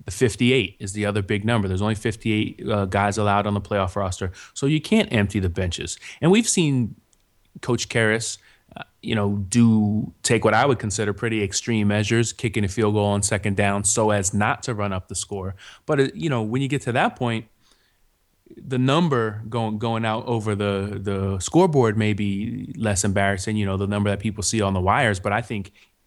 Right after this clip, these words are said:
in the stadium on that day, if another team is kicking field goals on second down, I don't know, that makes me feel just as bad as if they weren't, you know, they're, they're just saying, "Hey, we don't even wanna try against you 'cause we're trying not to embarrass you."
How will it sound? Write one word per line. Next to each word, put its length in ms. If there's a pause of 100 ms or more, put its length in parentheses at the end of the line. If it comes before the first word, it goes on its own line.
in 180
the 80
stadium 480
on 120
that 200
day, 200
if 140
another 300
team 260
is 140
kicking 560
field 240
goals 220
on 100
second 580
down, 380 (300)
I 160
don't 160
know, 320 (480)
that 160
makes 200
me 100
feel 220
just 280
as 120
bad 320
as 120
if 120
they 140
weren't, 540
you 120
know, 60
they're, 160
they're 220
just 200
saying, 200
"Hey, 100
we 260
don't 140
even 180
wanna 200
try 320
against 340
you 80
'cause 160
we're 80
trying 300
not 160
to 100
embarrass 400
you." 80